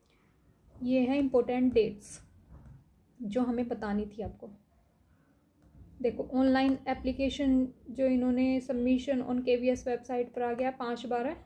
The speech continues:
दो हज़ार बाईस, ठीक है। और फिर last date इसकी है छब्बीस बारह दो हज़ार बाईस, वही है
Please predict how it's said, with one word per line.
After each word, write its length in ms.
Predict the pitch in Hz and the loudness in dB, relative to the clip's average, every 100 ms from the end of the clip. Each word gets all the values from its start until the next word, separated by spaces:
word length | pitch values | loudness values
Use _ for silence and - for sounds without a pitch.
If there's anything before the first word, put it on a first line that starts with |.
| 247 | -6
दो 160 | 226 233 | -2 -2
हज़ार 260 | 233 233 | -2 -2
बाईस, 420 | 226 214 220 - - _ _ _ _ _ _ _ _ - - | -2 -2 -4 -8 -20 _ _ _ _ _ _ _ _ -20 -12
ठीक 160 | 254 | -4
है। 120 | 294 | -4
और 180 | 262 240 | -2 -6
फिर 160 | 226 262 | -4 -2
last 240 | 254 247 247 | 0 0 2
date 180 | 254 | 0
इसकी 300 | 262 247 262 | 0 -6 -6
है 180 | 247 277 349 - - - | -4 -4 -6 -16 -20 -10
छब्बीस 340 | 240 220 247 | -6 -4 -2
बारह 240 | 240 240 247 | 0 0 0
दो 140 | 262 | 0
हज़ार 220 | 247 233 | 0 -4
बाईस, 300 | 214 214 220 | -4 -6 -2
वही 200 | 269 262 | 0 4
है 300 | 262 277 254 | 4 2 -4